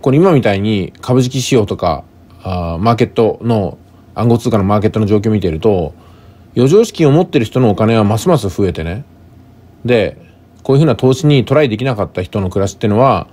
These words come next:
ますます切り詰められて、何の助けもないみたいな形になっちゃうんで、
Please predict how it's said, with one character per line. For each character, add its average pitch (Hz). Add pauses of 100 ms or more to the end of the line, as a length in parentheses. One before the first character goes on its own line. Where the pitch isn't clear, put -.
(360)
ま 107
す 143
ま 131
す 87
切 -
り 107
詰 110
め 110
ら 107
れ 87
て、 90 (160)
何 104
の 101
助 107
け 107
も 98
な 101
い 98
み 90
た 85
い 85
な 85
形 92
に 98
な 104
っ 98
ち -
ゃ 87
う 78
ん 85
で、 90